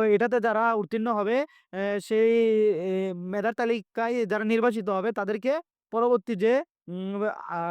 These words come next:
পূর্ব-, পরবর্তীতে যে মূল ভর্তি পরীক্ষা এটায় অংশগ্রহণ, আ, করার সুযোগ কিন্তু তারা দেবে। তো মূল যে ভর্তি পরীক্ষা এটা কিন্তু, আ, আগামী বছরের, সামনে বছরের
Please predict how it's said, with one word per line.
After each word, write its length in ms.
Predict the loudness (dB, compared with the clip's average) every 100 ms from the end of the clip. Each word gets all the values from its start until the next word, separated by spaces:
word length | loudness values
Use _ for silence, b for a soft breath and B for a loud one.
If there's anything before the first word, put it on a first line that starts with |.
| -2 -4 -2
পূর্ব-, 440 | 2 2 0 -2
পরবর্তীতে 640 | -2 0 -2 -4 0 0
যে 200 | 2 2 2 0
মূল 300 | 0 2 2 0 -6 _ -4
ভর্তি 200 | -2 0
পরীক্ষা 280 | 0 0 0 0
এটায় 280 | 2 2
অংশগ্রহণ, 460 | 0 0 0 0 -2 -6 -12 _ _ _ -8
আ, 260 | -4 -2 -2
করার 200 | -4 -4
সুযোগ 260 | -2 -2
কিন্তু 220 | 0 -4 -4
তারা 200 | -4 -4
দেবে। 200 | -2 -4
তো 160 | -2 0 -2 -4 _ _
মূল 240 | -2 0 2
যে 100 | 2
ভর্তি 240 | 0 0
পরীক্ষা 300 | 0 0 0 0
এটা 200 | 2 0
কিন্তু, 340 | -2 -4 -6 -6 -10 _ -8
আ, 60 |
আগামী 460 | -2 0 0 0 -2
বছরের, 400 | -2 0 0 0 -2
সামনে 280 | -4 -4 -2
বছরের 380 | -2 0 0